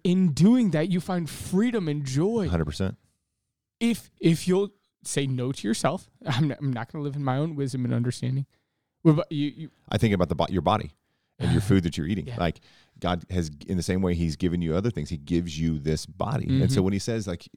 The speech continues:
Speaker 2: to take care of yourself, your body's a temple, there's a lot of things going on there,
Speaker 1: Mm-hmm.
Speaker 2: spiritual, but also physical. Like,
Speaker 1: Mm-hmm.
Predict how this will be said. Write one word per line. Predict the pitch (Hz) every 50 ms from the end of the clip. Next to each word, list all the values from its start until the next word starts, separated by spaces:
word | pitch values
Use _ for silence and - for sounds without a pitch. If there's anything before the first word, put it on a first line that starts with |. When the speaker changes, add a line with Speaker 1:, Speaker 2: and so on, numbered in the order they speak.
| - - -
Speaker 2:
to | 104
take | 87 - 98 78
care | - - 87 104
of | 117
yourself, | 113 101 - 78 -
your | 80
body's | - 82 82 82 80
a | 80
temple, | - - 104 101 92
there's | 80 92 90
a | 90
lot | 82 98 117 104
of | 85
things | - 82 78 76
going | - 85 78 67 71
on | 82 80 69
there, | - 127 131 - _ _
Speaker 1:
Mm-hmm. | _ 135 120
Speaker 2:
spiritual, | 123 131 101 98 92 87 - 92 87 85
but | 60 - 80 92 85
also | 85 90 - 98 87
physical. | - 101 113 104 - - - 80
Like, | 82 78 78 - _ _
Speaker 1:
Mm-hmm. | - 139 127 117 139